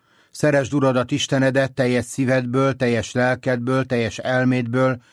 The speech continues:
és minden erődből. A második hasonló ehhez: szeresd fele barátodat, mint önmagadat. Ezeknél nincs nagyobb parancsolat.” Az írástudó erre ezt válaszolta:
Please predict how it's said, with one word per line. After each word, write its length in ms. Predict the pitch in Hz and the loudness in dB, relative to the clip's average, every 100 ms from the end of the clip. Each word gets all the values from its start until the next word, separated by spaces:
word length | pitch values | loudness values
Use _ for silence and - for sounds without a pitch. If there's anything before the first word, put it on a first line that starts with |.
| _ | _
és 280 | - 123 - | -2 -2 0
minden 300 | 139 120 104 | 2 2 2
erődből. 680 | 98 95 92 90 95 95 87 _ _ _ _ _ _ - | 0 -2 -4 -4 -4 -4 -8 _ _ _ _ _ _ -6
A 200 | 123 127 | 0 2
második 600 | 135 143 143 - 135 120 | 2 2 0 -2 -2 -4
hasonló 500 | - 135 - 123 120 | 0 -2 0 0 2
ehhez: 420 | 127 117 135 127 - _ _ _ | 2 2 0 -2 -12 _ _ _
szeresd 560 | - 160 135 123 127 - | -4 0 2 0 -2 -2
fele 240 | 143 123 | 0 0
barátodat, 680 | 107 120 123 117 127 117 110 | 0 0 0 -2 -4 -4 -2
mint 200 | 120 107 | -4 -2
önmagadat. 800 | 139 113 107 90 95 92 - - _ _ _ - | -2 0 0 -2 -4 -6 -8 -20 _ _ _ -4
Ezeknél 560 | 143 165 147 160 156 | -2 0 -2 0 0
nincs 320 | 156 131 - | 2 0 -2
nagyobb 340 | 120 110 104 - | -4 -2 -4 -2
parancsolat.” 720 | 107 101 98 - 104 98 - _ _ _ _ _ _ _ _ | -2 -2 -4 -4 -4 -4 -6 _ _ _ _ _ _ _ _
Az 160 | 120 110 | -4 0
írástudó 480 | 117 110 - 117 113 | 2 0 -2 -2 0
erre 160 | 113 | 2
ezt 160 | 107 - | 0 0
válaszolta: 640 | 113 110 - 113 101 110 | 0 0 -2 -4 -2 -4